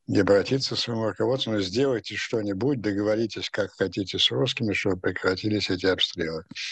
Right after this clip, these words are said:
Но в который раз он продемонстрировал свое полное непонимание украинского народа. Наоборот, позиция по отношению к России только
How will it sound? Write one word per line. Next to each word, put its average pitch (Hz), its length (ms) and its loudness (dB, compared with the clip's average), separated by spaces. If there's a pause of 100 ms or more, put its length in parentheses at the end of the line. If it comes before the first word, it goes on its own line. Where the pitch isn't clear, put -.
(340)
Но 123 80 4
в - 40 2
который 160 380 4
раз 170 220 0
он 131 120 -4
продемонстрировал 113 640 -2
свое 107 220 -4
полное 123 380 -2
непонимание 104 720 -2 (320)
украинского 95 640 4
народа. 87 360 2
Наоборот, 107 560 0 (440)
позиция 110 520 4
по 104 120 -2
отношению 98 520 -2
к - 100 -10
России 104 420 0
только 101 440 -2